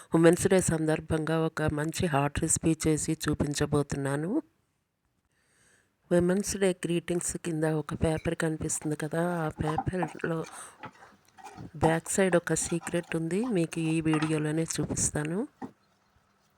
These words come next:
అయితే ముందుగా స్త్రీలందరికీ హ్యాపీ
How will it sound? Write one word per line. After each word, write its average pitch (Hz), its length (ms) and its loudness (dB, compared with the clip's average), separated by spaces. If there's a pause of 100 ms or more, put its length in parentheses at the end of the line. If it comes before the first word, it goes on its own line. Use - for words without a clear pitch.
(380)
అయితే 170 200 4 (100)
ముందుగా 170 340 6 (120)
స్త్రీలందరికీ 175 760 2 (160)
హ్యాపీ 165 320 0